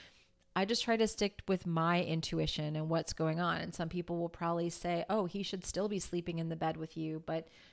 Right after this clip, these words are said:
for me and for, for my marriage and for me, that just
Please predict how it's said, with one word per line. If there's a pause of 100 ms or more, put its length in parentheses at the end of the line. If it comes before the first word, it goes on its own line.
(160)
for
me
and
for,
for
my
marriage
and (320)
for
me,
that
just